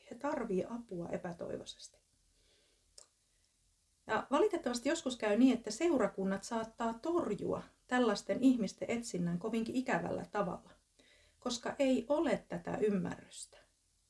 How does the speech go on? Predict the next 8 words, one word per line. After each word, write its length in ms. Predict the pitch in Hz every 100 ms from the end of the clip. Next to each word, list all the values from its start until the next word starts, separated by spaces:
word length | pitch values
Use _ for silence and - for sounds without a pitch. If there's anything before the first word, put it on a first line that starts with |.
| _ _ _ _ _ -
Koska 380 | - - - -
juuri 520 | 233 349 - 220 214
ne, 320 | 226 277 254
jotka 320 | 196 185 - -
aiheuttaa 760 | 254 294 226 175 - - 170
hämmennystä 760 | 175 214 208 - 196 180 - 185
ja 140 | 180
pahennusta, 640 | 180 220 226 180 175 -